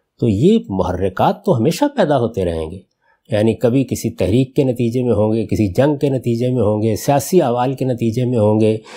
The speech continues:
लोगों के खलफशार के नतीजे में होंगे। मुहर्रिकात तो पैदा होते रहते हैं। इस वक्त एक वाक़या हुआ है आपके या सूफिया का,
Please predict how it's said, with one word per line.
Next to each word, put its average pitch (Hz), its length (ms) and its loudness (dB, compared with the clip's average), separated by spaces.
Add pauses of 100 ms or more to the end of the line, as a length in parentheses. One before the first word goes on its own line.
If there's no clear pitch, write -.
(180)
लोगों 160 360 6
के 175 120 0
खलफशार 127 520 -2
के 127 100 -4
नतीजे 117 380 0
में 123 120 0
होंगे। 104 360 0 (460)
मुहर्रिकात 90 580 0
तो 156 60 -2
पैदा 185 220 2
होते 233 240 0
रहते 180 240 -6
हैं। - 80 -8
इस - 220 2
वक्त 156 200 0 (400)
एक 127 180 -2
वाक़या 139 380 2
हुआ 117 240 0
है 123 60 -4
आपके 123 360 -4
या 139 240 2
सूफिया 143 440 2
का, 135 140 -10